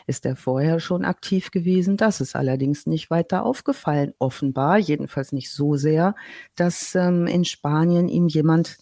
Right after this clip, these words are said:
draufkommt. Interessanterweise sagt er später zu dieser Begegnung mit seiner angeblichen Schwester, die ihn auch glaubt, wiederzuerkennen nach all der Zeit. Der, ne,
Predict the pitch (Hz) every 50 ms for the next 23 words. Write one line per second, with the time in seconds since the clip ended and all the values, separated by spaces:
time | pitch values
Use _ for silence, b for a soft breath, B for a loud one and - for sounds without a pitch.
0 | _ _ - - - 147 139 131 - - - - 139 135 131 - - - B B
1 | B B B B B B - 147 147 143 - - 147 139 - 156 151 190 220 -
2 | 269 247 240 208 214 214 196 196 190 175 165 165 156 160 160 _ _ _ - -
3 | 117 120 120 123 135 156 185 226 262 254 - - - - 202 202 208 - - 214
4 | 214 220 226 B B B B B B B B - - - 165 165 156 143 156 143
5 | - - - - 156 160 185 214 220 220 - 220 196 190 185 180 170 - - 165
6 | 156 156 156 147 143 - 151 160 156 143 147 147 - - 139 131 - 131 127 -
7 | - - - 127 156 - - - - - 254 277 294 285 285 - - 151 139 135
8 | 127 - - - _ _ _ _ _ _ - 135 139 143 143 139 139 135 - _
9 | - - 127 127 127 135 135 - - - 147 143 139 135 139 135 - - - 143
10 | 131 - 156 151 151 139 143 139 143 - - - - 220 220 - 214 214 214 -
11 | 220 214 220 226 226 226 226 220 - 208 220 233 233 233 226 - - - 233 247
12 | - - - - - - - - 196 226